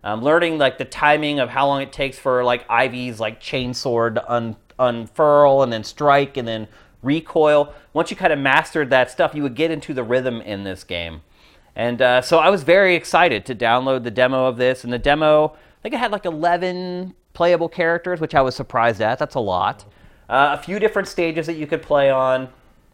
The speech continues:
and it was all online. You could not play offline, so you're just playing against other people online. And, uh, I, I have to say that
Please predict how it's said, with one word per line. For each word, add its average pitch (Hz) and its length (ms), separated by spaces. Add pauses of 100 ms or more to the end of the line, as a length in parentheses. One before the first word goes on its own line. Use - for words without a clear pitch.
(380)
and 143 120
it 139 60
was 131 100
all 131 280
online. 101 420
You 101 80
could 123 140
not 127 220
play 113 340
offline, 110 440
so 127 120
you're 127 80
just 120 100
playing 131 220
against 110 280
other 113 240
people 98 600 (480)
online. 101 640 (400)
And, 113 240
uh, 113 160
I, 160 340
I 175 40
have 202 300
to 165 80
say 127 380
that 104 320